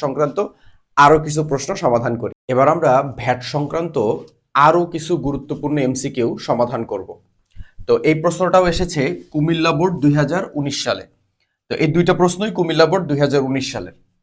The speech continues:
তো তিন নম্বর প্রশ্ন হচ্ছে ভ্যাট সহ বিক্রয়ের পরিমাণ কত? এখানে ভালো মতন খেয়াল করতে হবে। এখানে বলছে ভ্যাট সহ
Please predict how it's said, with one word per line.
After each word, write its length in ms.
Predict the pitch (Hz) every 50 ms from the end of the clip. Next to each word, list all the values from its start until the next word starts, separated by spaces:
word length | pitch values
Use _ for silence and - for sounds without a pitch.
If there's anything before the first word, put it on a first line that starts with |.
| _ -
তো 40 | 135 135 -
তিন 120 | 175 175 180 185
নম্বর 220 | 190 190 190 196 185 -
প্রশ্ন 200 | 185 175 - 190 185 190
হচ্ছে 240 | 185 185 - 147 123 - - - - _ _ _ _ _ _ _ _ _ -
ভ্যাট 380 | 117 120 139 156 156 160 165 - - -
সহ 140 | 202 190 190 226 226 160 131 156
বিক্রয়ের 460 | 180 175 - - 175 185 185 185 180 -
পরিমাণ 340 | 180 175 175 175 170 170 160 147 147 120
কত? 140 | - - - - _ _ -
এখানে 180 | 147 165 165 160 151 143
ভালো 140 | 135 143 156 165
মতন 200 | 175 170 190 175 147
খেয়াল 180 | 156 165 151 156 147
করতে 200 | 151 147 - - 135
হবে। 120 | 120 117 127 120
এখানে 180 | 135 143 147 143 151
বলছে 220 | 160 151 - 135 120 - - - _ _ _ _ _ _ _ _ _ _ 113 110 - 131
ভ্যাট 300 | 131 143 160 185 190 190 - - - - -
সহ 200 | - 175 175